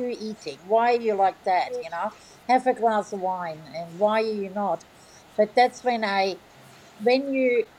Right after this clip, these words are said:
if you have something to get through, so when they were, sometimes it's your friends who just say, "Oh, just a glass of wine, come on, it won't hurt." But then I said, "Look, I hurt and was on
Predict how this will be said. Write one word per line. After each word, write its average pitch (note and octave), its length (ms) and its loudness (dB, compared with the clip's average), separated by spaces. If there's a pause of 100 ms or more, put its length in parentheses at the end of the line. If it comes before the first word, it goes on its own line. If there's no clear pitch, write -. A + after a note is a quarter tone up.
if G#3 200 -8
you C#4+ 180 -6
have C4+ 240 -2
something A3 600 -8
to G3+ 80 -6
get F3 300 -10
through, G3+ 460 -8 (640)
so G3 340 4 (180)
when A3+ 200 -4
they A#3 140 2
were, G3+ 100 -4 (120)
sometimes G#3 600 -12
it's - 220 -20
your F#3+ 200 -12
friends A3+ 320 -6
who - 240 -16
just - 140 -14
say, A3 160 -6
"Oh, B3+ 160 6
just - 340 -12
a A#3 60 0
glass F#3 340 -4
of - 60 -20
wine, C3 160 -20 (100)
come A#3+ 160 -8
on, G3 140 -14
it F3+ 100 -12
won't G3 280 -6
hurt." G3+ 200 -2 (520)
But G#3+ 100 0 (100)
then A3+ 460 4 (180)
I A3 200 2
said, G#3+ 440 -2
"Look, G#3 280 2 (680)
I B3+ 320 2
hurt B3 360 4 (120)
and - 140 -18
was G3+ 180 2
on G3+ 80 -12